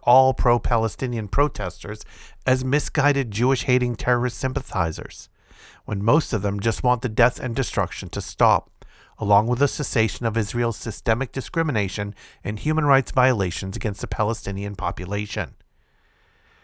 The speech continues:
Caring about the loss of Palestinian lives does not mean lacking compassion for Israeli and other lives lost in October. Quote, "As any protester might tell you,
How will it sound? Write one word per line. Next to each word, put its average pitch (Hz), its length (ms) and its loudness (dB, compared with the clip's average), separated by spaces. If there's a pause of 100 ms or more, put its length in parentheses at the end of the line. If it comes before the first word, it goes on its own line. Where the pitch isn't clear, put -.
(180)
Caring 104 360 4
about 101 220 6
the 98 80 -4
loss 101 340 4
of 98 80 -4
Palestinian 107 640 2
lives 104 420 2
does 98 180 -4
not 107 240 0
mean 113 360 -4
lacking 117 480 0
compassion 101 520 0
for 95 200 0
Israeli 107 580 0
and 117 180 -6
other 143 280 0
lives 90 480 0 (360)
lost 90 320 0
in 90 100 -2
October. 104 640 2 (1500)
Quote, 113 520 2
"As 120 180 -2
any 165 240 0
protester 139 640 0
might 113 280 2
tell 139 260 2
you, 110 220 0